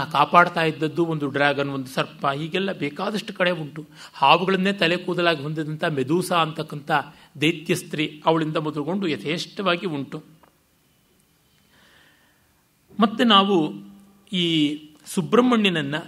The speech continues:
ನಾಗ ಸಂಕೇತವಾಗಿ ಕಂಡಿದ್ದೀವಿ. ಆ ಸುಬ್ರಹ್ಮಣ್ಯನಿಗೆ ಪ್ರೀತಿಪಾತ್ರವಾಗುವಂಥ ದಿವಸಗಳಲ್ಲಿ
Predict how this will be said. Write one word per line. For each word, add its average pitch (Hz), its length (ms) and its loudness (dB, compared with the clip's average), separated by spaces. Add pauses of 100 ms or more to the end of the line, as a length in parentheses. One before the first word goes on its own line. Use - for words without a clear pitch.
ನಾಗ 143 320 4
ಸಂಕೇತವಾಗಿ 143 760 -4
ಕಂಡಿದ್ದೀವಿ. 123 680 -6 (760)
ಆ 160 180 6
ಸುಬ್ರಹ್ಮಣ್ಯನಿಗೆ 180 840 2
ಪ್ರೀತಿಪಾತ್ರವಾಗುವಂಥ 165 1080 -2
ದಿವಸಗಳಲ್ಲಿ 151 800 -4